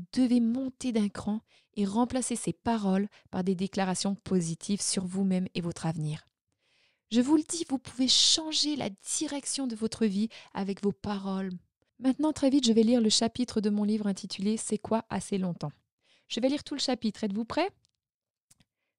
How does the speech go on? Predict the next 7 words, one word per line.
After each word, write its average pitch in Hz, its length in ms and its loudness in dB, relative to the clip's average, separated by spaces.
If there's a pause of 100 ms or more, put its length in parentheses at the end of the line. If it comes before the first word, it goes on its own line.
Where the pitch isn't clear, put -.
(760)
C'est - 240 -10
quoi 311 340 0 (100)
assez 254 300 0
longtemps ? 190 400 0 (1600)
En 190 80 -4
d'autres 240 260 0
termes, 285 320 0